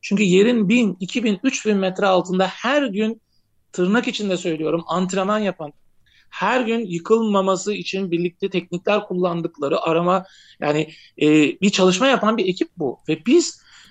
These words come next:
yani madencilerimizi bile sahaya göndermekte zorlandık ve günlerce, e, yetmiş seksen madenci gidebildi ve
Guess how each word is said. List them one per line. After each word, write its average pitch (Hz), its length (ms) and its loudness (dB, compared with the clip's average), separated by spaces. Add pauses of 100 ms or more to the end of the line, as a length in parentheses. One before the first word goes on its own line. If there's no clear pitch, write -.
(140)
yani 185 220 4
madencilerimizi 226 840 2
bile 277 100 2
sahaya 196 360 4
göndermekte 190 560 -2
zorlandık 196 460 -2
ve 170 40 -2
günlerce, 214 760 -2 (400)
e, 170 100 -2
yetmiş 190 380 -4
seksen 302 400 -6
madenci 226 400 -2
gidebildi 214 380 -6
ve 240 240 0